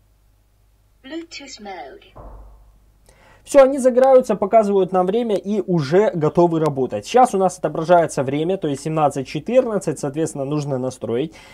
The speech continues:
Speaker 2: Они сейчас уже раздают, ну, как бы можно к ним подключиться через телефон. Дальше, на верхней части, во-первых, смотрите, можно регулировать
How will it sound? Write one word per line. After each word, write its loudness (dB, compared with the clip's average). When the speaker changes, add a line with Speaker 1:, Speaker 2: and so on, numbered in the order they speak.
Speaker 2:
Они 2
сейчас 0
уже 0
раздают, 0
ну, -2
как -2
бы -6
можно -2
к -14
ним -6
подключиться -6
через -6
телефон. -6
Дальше, 4
на 0
верхней -2
части, 0
во-первых, 0
смотрите, -4
можно -2
регулировать -2